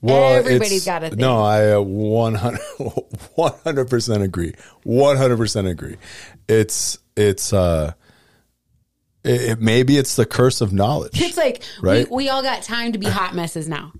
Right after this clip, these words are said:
Speaker 1: Yeah.
Speaker 2: <laughs> I know, yeah, I know
Speaker 1: Well,
Speaker 2: it
Speaker 1: it's
Speaker 2: sounds
Speaker 1: not even
Speaker 2: bad,
Speaker 1: that. It's,
Speaker 2: but
Speaker 1: it's just that everybody's analyzing every single thing they do in their life.
Speaker 2: Yeah.
Speaker 1: And it's like,
Speaker 2: And what their parents have done and what
Speaker 1: I
Speaker 2: they're
Speaker 1: grabbed the coffee cup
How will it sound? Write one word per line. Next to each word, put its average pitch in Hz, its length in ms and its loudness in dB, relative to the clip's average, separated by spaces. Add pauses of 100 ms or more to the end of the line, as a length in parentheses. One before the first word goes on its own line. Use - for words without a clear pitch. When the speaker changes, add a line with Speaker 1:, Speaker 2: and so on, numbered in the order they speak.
(120)
Speaker 1:
Yeah. 131 360 2
Speaker 2:
<laughs> - 160 -4
I 370 140 0
know, - 180 0
yeah, 320 200 -2
I - 40 4
know - 120 6
Speaker 1:
Well, 170 120 6
Speaker 2:
it - 60 -2
Speaker 1:
it's - 100 0
Speaker 2:
sounds 330 120 -2
Speaker 1:
not 202 180 2
even 175 200 4
Speaker 2:
bad, 123 240 2
Speaker 1:
that. 123 60 2
It's, 160 220 0
Speaker 2:
but - 100 -6
Speaker 1:
it's 107 160 -2
just 139 220 0
that 123 320 0
everybody's 131 760 2
analyzing 113 840 0
every 120 300 0
single 110 360 0
thing 107 220 0
they 98 120 0
do 101 240 2
in 90 120 -2
their 90 100 -2
life. - 420 -10 (640)
Speaker 2:
Yeah. 190 160 -4
Speaker 1:
And 214 120 2
it's 107 200 -2
like, 113 160 4
Speaker 2:
And 190 80 2
what 208 180 -2
their 220 120 -4
parents 254 340 -4
have 175 100 -6
done 151 280 -6
and 156 80 -4
what 131 80 0
Speaker 1:
I 160 120 4
Speaker 2:
they're 147 80 -2
Speaker 1:
grabbed 139 540 2
the - 100 4
coffee 147 460 0
cup 95 400 0